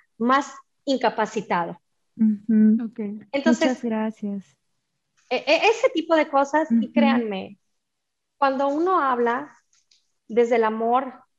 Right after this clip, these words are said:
Speaker 1: desde la verdadera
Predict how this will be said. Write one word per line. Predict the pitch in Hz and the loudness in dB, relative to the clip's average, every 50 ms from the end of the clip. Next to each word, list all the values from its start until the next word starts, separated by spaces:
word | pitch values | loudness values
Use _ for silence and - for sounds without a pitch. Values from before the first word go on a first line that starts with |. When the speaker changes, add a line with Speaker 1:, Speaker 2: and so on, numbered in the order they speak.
| _ _ _ _ _ _ _ _ _ _ _ _ | _ _ _ _ _ _ _ _ _ _ _ _
Speaker 1:
desde | - 226 214 247 240 220 208 214 226 214 208 208 208 208 - - - _ _ _ _ _ | -4 0 2 2 2 0 -2 -2 -2 0 0 -2 -4 -6 -8 -10 -16 _ _ _ _ _
la | - - - - - 254 247 240 | -16 -14 -10 -6 -2 0 2 2
verdadera | 233 240 233 226 220 233 226 220 220 240 254 262 254 294 - 302 294 220 196 - 254 | 2 2 0 0 0 -2 -2 0 0 -2 -2 0 0 0 0 0 -2 -2 -4 -6 -8